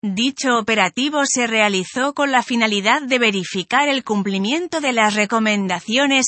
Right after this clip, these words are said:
hechas en su momento por las instituciones competentes. Afortunadamente, la mayoría de estos establecimientos vienen cumpliendo con los protocolos de bioseguridad y salubridad, en la cual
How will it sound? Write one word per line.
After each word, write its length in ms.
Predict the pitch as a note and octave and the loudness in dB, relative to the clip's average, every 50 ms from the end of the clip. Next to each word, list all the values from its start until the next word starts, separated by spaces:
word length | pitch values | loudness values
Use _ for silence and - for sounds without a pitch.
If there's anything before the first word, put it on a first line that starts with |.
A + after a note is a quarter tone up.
| - B3+ | 0 -2
hechas 320 | D#4 D4 - - C#4+ B3+ - | -4 -4 -4 -4 -4 -2 -2
en 140 | C4 C4 A3+ | -2 -2 0
su 160 | - B3 A#3 | 0 2 2
momento 520 | A3 G3+ G#3 B3+ D#4 D#4 D4+ - D#4 D4 | 2 2 2 2 2 0 0 0 -2 -2
por 200 | C4+ C#4 B3+ A#3 | 0 0 -2 0
las 260 | A3+ G#3+ G#3+ G3+ - | 2 2 2 2 0
instituciones 880 | A#3+ A3+ A3 G#3 - G#3+ G#3 G3+ F3+ - - A#3+ C#4 D4+ D4 C#4+ B3+ - | -2 -2 -2 -2 -2 -4 -4 -6 -8 -6 -4 -2 0 0 0 -2 -2 -2
competentes. 720 | - A3+ G#3+ G3+ G#3 F#3+ - A3+ C4+ C#4+ C#4 - B3+ A#3+ - - | -2 -2 -2 -2 -2 0 0 0 0 0 0 0 -2 -2 0 2
Afortunadamente, 1160 | - G3+ F#3+ - - G#3 G3 G3+ - F3 D3 E3+ G3+ G#3+ G#3+ G3 F#3+ G#3+ A#3+ B3+ C4 - A#3+ A3 | 2 2 2 2 -2 -4 -2 -2 -4 -4 -2 -2 0 2 2 2 2 2 0 0 0 -2 0 2
la 100 | A3 G#3+ | 2 2
mayoría 540 | G#3 G3 F#3+ F3+ E3+ E3 A#3 C#4 D4+ C#4 | 2 2 2 0 0 0 0 0 0 0
de 220 | B3+ A3 G#3+ B3 D#4 | 0 0 0 0 0
estos 360 | C#4+ - - D4+ C#4 - - | -2 -4 -4 -4 -4 -2 -2
establecimientos 1040 | A3+ G#3 - - A#3 G#3+ G#3+ G#3 F#3+ - G3+ F#3+ G3 A3 C#4+ D4+ C#4+ - C#4+ A#3+ G#3+ | -4 -4 -2 -2 -2 -2 -2 -4 -4 -4 -4 -2 -2 -2 -2 -2 -2 -2 -4 -4 -2
vienen 440 | A3 B3 D4+ D#4+ D4+ D#4 D4+ C#4+ C#4 | -2 -2 -2 0 0 0 0 0 -2
cumpliendo 680 | - G3 F3+ E3 A3+ A#3+ D#4 F4+ F4+ E4+ D4+ D#4 C#4+ | -2 -4 -2 -2 0 0 0 0 -2 -2 -2 -2 -2
con 140 | - B3+ A#3+ | -2 0 0
los 180 | A3 A3 G3+ - | 0 -2 -2 -2
protocolos 680 | - A3 G#3 G3+ G3 F3 - A3 C4+ C#4+ C#4+ C4+ C4 B3 | -4 -4 -4 -4 -4 -4 -2 -2 0 0 0 0 0 0
de 120 | C#4 B3+ | -2 -2
bioseguridad 840 | A#3 B3 A#3 G#3+ G3 - - A#3 G#3+ A3 A3 G#3+ G#3 F#3+ A3 B3 C#4+ | 0 2 2 2 0 0 -2 -4 -2 -2 0 0 0 2 2 2 2
y 160 | C#4 C#4 C4+ | 2 0 0
salubridad, 880 | A#3 - C#4 A3+ A3 G#3 G3 G#3 F#3+ F3 E3+ G#3+ A#3+ B3+ C4 B3 A#3+ - | 0 0 0 0 0 0 0 0 -2 0 2 4 4 4 4 2 2 0
en 240 | A3 G#3+ G3+ G3 F#3+ | 0 0 2 4 2
la 100 | F#3+ F#3 | 2 2
cual 260 | - A3 A#3+ C4 | 2 2 2 2